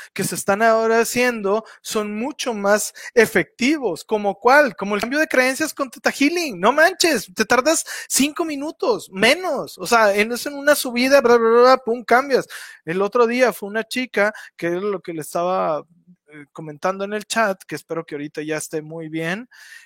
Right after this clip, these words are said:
eh, con un montón de creencias, y le digo, "Ay, siéntate, a ver, vamos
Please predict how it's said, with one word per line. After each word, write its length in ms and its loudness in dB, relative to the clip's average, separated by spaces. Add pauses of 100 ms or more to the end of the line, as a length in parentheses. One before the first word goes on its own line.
(120)
eh, 580 0 (240)
con 160 -6
un 120 -6
montón 340 0
de 100 4
creencias, 800 4
y 60 2
le 100 4
digo, 120 8
"Ay, 300 6
siéntate, 480 0
a 60 2
ver, 160 4
vamos 180 0